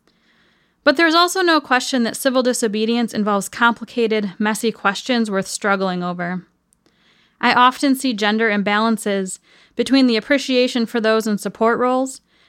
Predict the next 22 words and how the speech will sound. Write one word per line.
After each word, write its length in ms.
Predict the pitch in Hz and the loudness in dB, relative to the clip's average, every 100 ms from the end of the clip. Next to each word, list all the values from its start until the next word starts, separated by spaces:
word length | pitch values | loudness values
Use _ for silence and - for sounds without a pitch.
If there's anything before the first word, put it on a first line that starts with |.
| _ | _
and 160 | 220 | 0
those 280 | 220 214 208 | 2 2 0
who 260 | 214 196 190 - | 0 0 -2 -4
took 240 | 226 208 | -4 -4
the 100 | 185 | -4
risk. 540 | 180 170 120 - - - _ _ _ _ _ _ _ _ _ _ _ _ _ - | -4 -4 -6 -14 -16 -20 _ _ _ _ _ _ _ _ _ _ _ _ _ 0
Arrests 640 | 240 254 311 - - - | 4 4 2 -6 -18 -8
can 160 | - 269 | 0 2
become 320 | 262 262 254 | 2 2 2
places 400 | 254 247 247 254 | 2 -2 -2 -6
for 120 | - | -6
ego 560 | - 240 226 190 175 185 _ _ _ | -4 -4 0 0 0 -6 _ _ _
and 120 | - 220 | -2 2
white 240 | 226 226 | 2 0
savior 380 | - 247 240 233 | 0 2 2 0
mentality 640 | 208 202 233 226 233 202 | 0 -2 0 0 0 -2
to 80 | 185 | -4
permeate 500 | - 233 226 208 196 | -4 0 2 0 0
movement 420 | 202 202 202 190 | -2 0 -2 -4
spaces. 800 | - 208 208 - 170 170 175 - _ _ _ _ _ _ _ | -6 -4 -4 -4 -8 -8 -12 -18 _ _ _ _ _ _ _
And 140 | - 247 | 0 2
perhaps 560 | 254 262 247 - - | 2 2 0 -2 -16